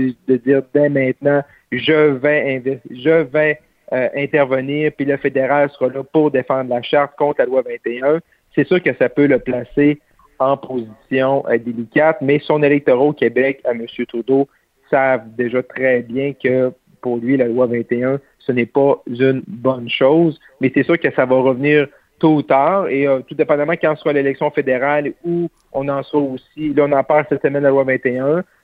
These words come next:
là, tout ça va, va se calmer, là, après ça, on va entendre parler de, de l'appel des deux partis, mais une chose aussi qui m'a quand même surpris, Caroline, c'est que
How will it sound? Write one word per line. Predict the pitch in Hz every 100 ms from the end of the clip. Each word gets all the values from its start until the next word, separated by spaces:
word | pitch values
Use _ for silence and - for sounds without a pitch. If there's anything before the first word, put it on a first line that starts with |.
| -
là, | 143
tout | 143 139
ça | 160 147
va, | 131 127
va | 131
se | 131
calmer, | - 123 123 131 147 160 - _
là, | 131
après | 135 135
ça, | 131
on | 139
va | 135
entendre | 147 139
parler | 135 131 139
de, | 131 127 120 - _ _ -
de | 131
l'appel | 135 131 - 143 143
des | 135
deux | 127 139
partis, | 139 123 - - 220 349 - - -
mais | 165 -
une | 175
chose | - 392
aussi | 214 - 214
qui | 160
m'a | 147
quand | - 170
même | 202
surpris, | 202 - 196
Caroline, | 156 156 226
c'est | 170
que | -